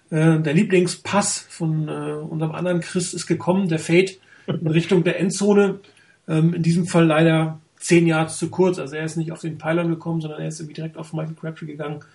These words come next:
War jetzt nicht gerade der schönste Pass der Welt, weil er eigentlich, ähm, durchaus die Separation hatte. Und, ähm, beim zweiten, das, ich hatte das in der Halbzeitshow schon gesagt,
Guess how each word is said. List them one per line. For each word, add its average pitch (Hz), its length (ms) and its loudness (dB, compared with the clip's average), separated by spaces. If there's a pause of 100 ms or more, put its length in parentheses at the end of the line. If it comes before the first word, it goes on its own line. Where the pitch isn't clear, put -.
(440)
War 151 120 -6
jetzt 151 160 -6
nicht 165 280 -2
gerade 160 360 0
der 151 120 -8
schönste 165 360 -2
Pass 160 220 -6
der 139 160 -6
Welt, 156 300 -2 (120)
weil 160 200 -12
er 156 180 -8
eigentlich, 160 800 0
ähm, 147 340 -4 (680)
durchaus 160 480 -2
die - 80 -6
Separation 147 600 -2
hatte. 120 240 -12 (540)
Und, 135 340 -10
ähm, 131 540 -4 (760)
beim 156 220 -4
zweiten, 170 480 0
das, 160 380 -4
ich - 40 -4
hatte 160 140 -2
das 156 120 -2
in 160 40 -4
der 139 80 -2
Halbzeitshow 160 460 -2
schon 156 160 -4
gesagt, 156 260 -2